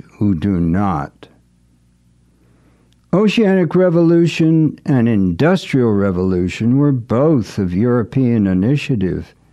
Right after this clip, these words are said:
This served to inflate a continuing and growing sense of self-importance,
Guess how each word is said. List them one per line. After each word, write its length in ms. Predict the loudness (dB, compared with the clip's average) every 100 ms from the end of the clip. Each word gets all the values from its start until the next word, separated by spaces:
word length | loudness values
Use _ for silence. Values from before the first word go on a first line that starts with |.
| _ _ _ _ _ _ -2
This 420 | -2 -2 -10 -16 _ _ -20
served 520 | -12 -2 2 2 0 -2
to 220 | 0 0
inflate 840 | 0 -2 -4 -2 0 2 -2 -8 _ _ -20 _ -8
a 100 | -6
continuing 920 | -2 0 0 0 0 2 2 2 2
and 220 | 0 0
growing 520 | 0 2 2 2 0 -2
sense 460 | -2 0 0 -2
of 180 | -4 -4
self-importance, 1400 | -4 -2 -2 -2 -2 -2 -2 -2 -4 -2 -6 -6 -12 -20